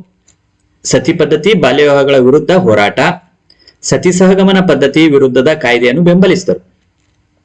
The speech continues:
ಸಂವಾದ ಕೌಮುದಿ ಪತ್ರಿಕೆ ಆರಂಭಿಸಿದರು. ಇನ್ನು ಇಪ್ಪತ್ತೈದನೇ ಪ್ರಶ್ನೆ, ಸತ್ಯಶೋಧಕ ಸಮಾಜದ ಸುಧಾರಣೆಗಳಾವು? ಪಾನ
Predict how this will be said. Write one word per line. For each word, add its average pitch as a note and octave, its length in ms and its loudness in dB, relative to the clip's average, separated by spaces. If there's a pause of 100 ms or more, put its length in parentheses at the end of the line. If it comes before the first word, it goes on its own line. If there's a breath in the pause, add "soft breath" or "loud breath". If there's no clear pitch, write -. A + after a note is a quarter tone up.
(280)
ಸಂವಾದ C#3+ 500 0
ಕೌಮುದಿ C3+ 420 0
ಪತ್ರಿಕೆ B2+ 400 -2 (100)
ಆರಂಭಿಸಿದರು. F#3 540 -4 (1300 loud breath)
ಇನ್ನು - 200 -6
ಇಪ್ಪತ್ತೈದನೇ F#2+ 460 -2
ಪ್ರಶ್ನೆ, F2+ 260 -4 (120)
ಸತ್ಯಶೋಧಕ F3 720 0
ಸಮಾಜದ B2+ 500 0
ಸುಧಾರಣೆಗಳಾವು? A#2 720 -2 (1160 soft breath)
ಪಾನ F3+ 160 2